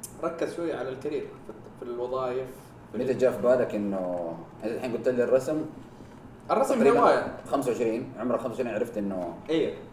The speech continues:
Speaker 2: مخرج تسعة.
Speaker 1: بس
Speaker 2: ما يح-، ما، ما يحتاج
Speaker 1: في
Speaker 2: تستمر.
Speaker 1: حاجة حلوة في الرسم، إذا أنا كنت زعلان، معصب، أطلع طاقتي في الرسم.
Speaker 2: لين دحين؟
Speaker 1: أيوة، لين دحين كان.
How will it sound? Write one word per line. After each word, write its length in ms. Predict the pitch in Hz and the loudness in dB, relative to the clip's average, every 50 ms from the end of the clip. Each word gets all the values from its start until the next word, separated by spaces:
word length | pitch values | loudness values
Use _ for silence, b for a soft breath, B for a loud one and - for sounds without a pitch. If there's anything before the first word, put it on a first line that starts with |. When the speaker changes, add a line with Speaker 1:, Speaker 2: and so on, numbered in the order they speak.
| - - - - | -18 -18 -12 -8
Speaker 2:
مخرج 240 | 104 - - 104 101 | -6 -4 -2 -2 -4
تسعة. 320 | - - - - 82 85 85 | -4 -4 -6 -6 -4 -2 2
Speaker 1:
بس 280 | 85 175 175 - - 104 | 2 2 2 2 -2 -2
Speaker 2:
ما 60 | 110 | -2
يح-، 180 | 101 - - 98 98 | -2 -2 -6 -8 -4
ما، 180 | 101 104 101 101 | -4 -4 -2 -2
ما 80 | 110 | -4
يحتاج 240 | 101 - - - 85 | -4 -2 -2 -4 -4
Speaker 1:
في 160 | 85 - - - | -4 -6 -14 -16
Speaker 2:
تستمر. 260 | - - 254 202 208 | -12 -6 -4 -2 0
Speaker 1:
حاجة 160 | 233 214 196 - | 2 2 2 4
حلوة 180 | 202 202 185 | 4 4 4
في 60 | - | 4
الرسم، 240 | 151 151 147 - 123 120 - - | 2 -2 -2 -4 -8 -10 -10 -8
إذا 160 | - 135 156 170 | -4 -2 -2 -2
أنا 80 | 190 | -2
كنت 180 | 185 185 180 165 | 0 -2 -2 -2
زعلان، 380 | 151 139 143 143 147 160 165 147 - - 127 | -2 -2 0 0 0 0 -2 -6 -10 -10 -6
معصب، 340 | 135 156 151 - - 196 190 - - - | -4 -4 -4 0 0 0 0 0 -8 -10
أطلع 260 | - - 165 156 - | -6 -2 -2 -2 0
طاقتي 240 | - 151 143 - - | -2 -2 -4 -4 -6
في 120 | - 120 | -8 -8
الرسم. 240 | 127 123 - - - - - - - - 87 | -12 -12 -12 -14 -14 -16 -16 -18 -16 -12 -10
Speaker 2:
لين 140 | 90 90 87 | -10 -8 -8
دحين؟ 260 | - - - 90 98 - - - - | -10 -10 -10 -10 -12 -12 -14 -14 -12
Speaker 1:
أيوة، 200 | 120 123 120 120 | -8 -6 -6 -4
لين 100 | 127 131 123 123 | -4 -6 -6 -6
دحين 220 | 127 123 120 113 - - - | -8 -8 -8 -8 -10 -10 -12
كان. 100 | 101 | -12